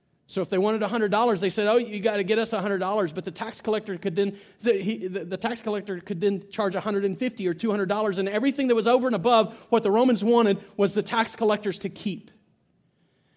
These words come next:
And the tax collectors became very wealthy. They became affluent. They be-, they, they had stuff at the expense of their own people.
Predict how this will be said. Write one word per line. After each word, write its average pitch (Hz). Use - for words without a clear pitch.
And 220
the 220
tax 247
collectors 247
became 202
very 208
wealthy. 196
They 226
became 226
affluent. 220
They 208
be-, 220
they, 240
they 240
had 220
stuff -
at 208
the 190
expense 190
of 170
their 170
own 147
people. 156